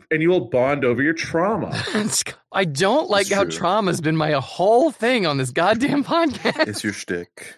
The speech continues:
Speaker 1: Listen, the, the, listen. What, remember when the, uh, when Chat G P T,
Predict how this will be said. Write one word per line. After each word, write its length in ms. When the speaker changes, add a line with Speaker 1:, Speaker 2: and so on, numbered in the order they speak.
Speaker 1:
Listen, 280
the, 300
the, 360
listen. 300
What, 160
remember 540
when 260
the, 260
uh, 320
when 120
Chat 340
G 160
P 120
T, 480